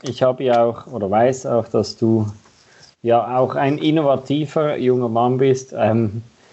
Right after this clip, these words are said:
was, was für Ideen sind dir so in der Corona-Zeit dann eben durch den Kopf gegangen? Man hat ja da auch immer wieder einiges gesehen.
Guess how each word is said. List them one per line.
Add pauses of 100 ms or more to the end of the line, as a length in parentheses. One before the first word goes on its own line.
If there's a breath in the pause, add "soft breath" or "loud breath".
(260 soft breath)
was,
was
für
Ideen
sind
dir
so
in
der
Corona-Zeit
dann
eben
durch
den
Kopf
gegangen?
Man
hat
ja
da
auch
immer
wieder
einiges
gesehen.